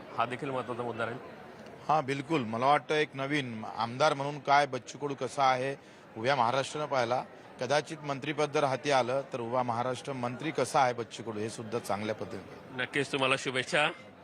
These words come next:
Speaker 1: बच्चू कडू थेट म्हणतायत की मंत्री कसा राहील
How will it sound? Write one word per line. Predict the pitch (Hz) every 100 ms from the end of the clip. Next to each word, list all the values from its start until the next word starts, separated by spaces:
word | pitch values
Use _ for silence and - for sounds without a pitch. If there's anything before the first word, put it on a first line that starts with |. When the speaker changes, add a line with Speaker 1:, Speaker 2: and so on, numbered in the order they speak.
| - - - - - -
Speaker 1:
बच्चू | 131 123 156
कडू | 160 156
थेट | 151 143
म्हणतायत | 139 139 147
की | 139 160 160 165 165 -
मंत्री | 120 123 - 185
कसा | 165 151
राहील | 135 131 135